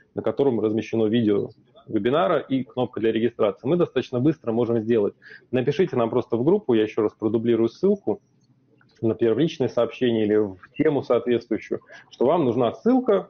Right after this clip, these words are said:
э, э, страница, где будет вот этот вебинар и кнопка регистрации. Мы вам тогда такую страницу добавим. Может быть, я просто вас не до конца понял. Почему мы такую страницу не добавляли? Потому что, а, подавляющее большинство партнеров, они все-таки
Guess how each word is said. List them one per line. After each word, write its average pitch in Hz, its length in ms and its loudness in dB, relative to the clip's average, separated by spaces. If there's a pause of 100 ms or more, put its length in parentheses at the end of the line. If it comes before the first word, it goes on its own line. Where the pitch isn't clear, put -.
(160)
э, 135 60 0
э, 139 220 2
страница, 175 500 0
где 120 140 0
будет 127 280 2
вот 104 120 -2 (180)
этот 120 340 -2
вебинар 165 440 0 (340)
и 165 80 0
кнопка 131 320 -2
регистрации. 107 560 -2
Мы 143 100 0
вам 165 120 0
тогда 117 200 0
такую 127 280 -2
страницу 113 420 -2
добавим. 104 280 0
Может 165 180 0
быть, 143 100 0
я 123 80 0
просто 127 260 -2
вас 110 160 0
не 117 80 -4
до 107 80 -2
конца 117 320 0
понял. 104 380 -6 (380)
Почему 175 300 0
мы 175 100 2
такую 156 260 0
страницу 147 420 -2
не 135 80 0
добавляли? 156 440 2
Потому 127 300 -2
что, 113 340 0 (280)
а, 110 240 0
подавляющее 131 920 0
большинство 117 840 -2 (1080)
партнеров, 151 600 0
они 117 180 -2
все-таки 110 580 -2